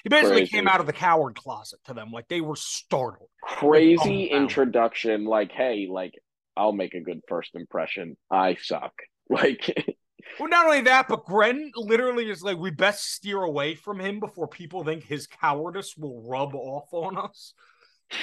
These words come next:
Speaker 2: Craven. He's
Speaker 1: Mm-hmm.
Speaker 2: Craven. I love
Speaker 1: Oh,
Speaker 2: that
Speaker 1: yeah.
Speaker 2: term.
Speaker 1: They, they're really, well, that's the other thing. It's like, Jon in this book, you know,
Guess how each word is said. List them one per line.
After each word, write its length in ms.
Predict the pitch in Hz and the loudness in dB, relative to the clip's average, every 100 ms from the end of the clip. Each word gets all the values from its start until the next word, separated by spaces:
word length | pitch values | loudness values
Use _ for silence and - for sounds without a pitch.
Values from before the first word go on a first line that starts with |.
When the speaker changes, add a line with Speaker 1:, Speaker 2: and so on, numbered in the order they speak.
| - _ - _ _ | -10 _ -20 _ _
Speaker 2:
Craven. 520 | - 123 120 104 90 - _ | 2 6 6 4 -2 -4 _
He's 180 | 107 101 | -4 -2
Speaker 1:
Mm-hmm. 80 | - | 0
Speaker 2:
Craven. 500 | 110 104 95 82 78 _ _ - | 2 2 0 -6 -12 _ _ 0
I 80 | |
love 200 | 110 110 | 4 4
Speaker 1:
Oh, 40 | 165 | 4
Speaker 2:
that 120 | 160 | 4
Speaker 1:
yeah. 180 | 156 139 | 4 2
Speaker 2:
term. 140 | 139 | -4
Speaker 1:
They, 60 | - _ _ _ _ _ | -12 _ _ _ _ _
they're 100 | 165 | -6
really, 300 | 151 185 208 | -2 0 0
well, 180 | 202 294 | -2 -4
that's 340 | 302 539 587 - | -2 -2 -2 -6
the 160 | 339 | 0
other 200 | 302 294 | 2 2
thing. 380 | 233 175 - 156 _ | -2 -4 -4 -16 _
It's 180 | 156 214 | -10 2
like, 240 | 240 233 _ - _ _ _ _ | 2 2 _ -20 _ _ _ _
Jon 480 | 170 277 302 349 381 | -6 0 2 0 -4
in 120 | 320 | -4
this 160 | 311 302 | -4 -8
book, 400 | - 220 185 185 _ | 0 4 4 2 _
you 200 | 202 254 | -2 2
know, 260 | 196 156 | 2 0